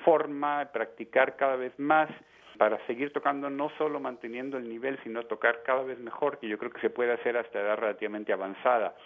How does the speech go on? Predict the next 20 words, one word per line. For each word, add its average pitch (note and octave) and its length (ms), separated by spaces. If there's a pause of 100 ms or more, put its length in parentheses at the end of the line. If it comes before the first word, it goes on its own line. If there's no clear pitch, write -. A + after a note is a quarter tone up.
(200)
Empezamos C3 480
con A#2 140
esto - 200
cuando A2 180
éramos A#2 240
muy A#2 160
jóvenes B2+ 480
y G#2 60
ahora, A2+ 240 (720)
eh, F#2+ 360
vemos A2+ 260
las A#2 160
cosas B2 280
de A2+ 60
manera G#2+ 260
diferente. A2+ 600
Cuidamos G#2+ 460
mucho A#2+ 320
el G#2 120
nivel B2 480